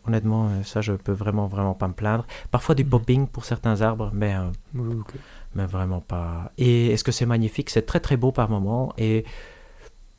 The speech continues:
Speaker 1: c'est un peu moins beau. C'est pas une claque comme The Last of Us Part two, tu te dis, euh, là, c'est le truc le plus incroyable que j'ai jamais vu.
Speaker 2: Mhm.
Speaker 1: Mais, euh, mais donc, non, très, très content. C'est très, très chouette.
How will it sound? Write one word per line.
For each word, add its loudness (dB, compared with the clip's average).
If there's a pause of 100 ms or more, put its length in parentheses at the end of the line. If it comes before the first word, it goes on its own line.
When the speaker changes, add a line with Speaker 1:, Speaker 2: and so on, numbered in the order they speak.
Speaker 1:
c'est -2
un 2 (120)
peu 4
moins 6
beau. 0
C'est 2
pas 4
une 4
claque 2
comme 4
The 6
Last 2
of 4
Us -10
Part -2
two, 0
tu -4
te 0
dis, 2
euh, 0
là, -2
c'est -6
le -6
truc -8
le -2
plus -6
incroyable -4
que -6
j'ai -4
jamais -4
vu. -4 (720)
Speaker 2:
Mhm. 0
Speaker 1:
Mais, 0
euh, -2 (580)
mais 2
donc, 2
non, 0 (100)
très, -4
très -4
content. -4
C'est -4
très, -6
très -6
chouette. -10